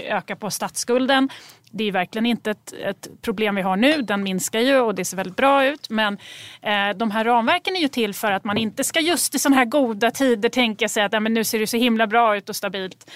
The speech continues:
så att nu kan vi väl ändå spendera lite mer, utan de är ju till för att liksom sätta något, någon typ av ram utifrån hur vi får bete oss. Och, eh, det här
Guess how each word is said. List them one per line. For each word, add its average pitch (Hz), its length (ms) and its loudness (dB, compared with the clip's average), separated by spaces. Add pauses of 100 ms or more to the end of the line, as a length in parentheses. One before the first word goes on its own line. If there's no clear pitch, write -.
(200)
så - 100 -6
att 208 100 -6
nu 226 200 0
kan 208 260 -2
vi 196 80 -6
väl 196 140 -2
ändå 185 500 0 (580)
spendera 202 520 0
lite 196 240 -4
mer, 269 320 0
utan 214 220 -4
de 240 140 2
är 277 60 4
ju 294 80 2 (120)
till 381 240 -2
för - 140 -8
att 247 60 -2
liksom 233 220 -4
sätta 262 340 -4
något, - 480 -6
någon 349 200 0
typ 262 220 -4
av 185 140 -2
ram - 240 -4
utifrån 190 420 -10
hur 202 80 -12
vi 185 120 -14
får - 380 -12
bete 285 340 -4
oss. - 180 -8 (340)
Och, - 340 0 (440)
eh, 247 240 4
det 277 60 -2
här 302 120 2